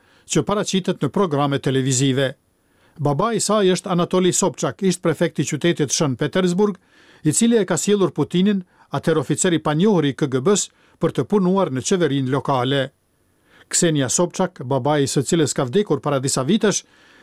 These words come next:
e ka përsëritur kritikën e ambientit politik në Rusi, duke thënë se sistemi aktual është autoritar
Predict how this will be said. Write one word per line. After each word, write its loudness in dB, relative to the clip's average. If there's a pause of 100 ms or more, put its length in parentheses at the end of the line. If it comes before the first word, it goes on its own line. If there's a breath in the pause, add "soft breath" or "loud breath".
e 2
ka -4
përsëritur 0
kritikën 0
e 2
ambientit 0
politik 0
në 0
Rusi, 0 (380 soft breath)
duke 2
thënë 2
se 2
sistemi 2
aktual 0
është 2
autoritar 0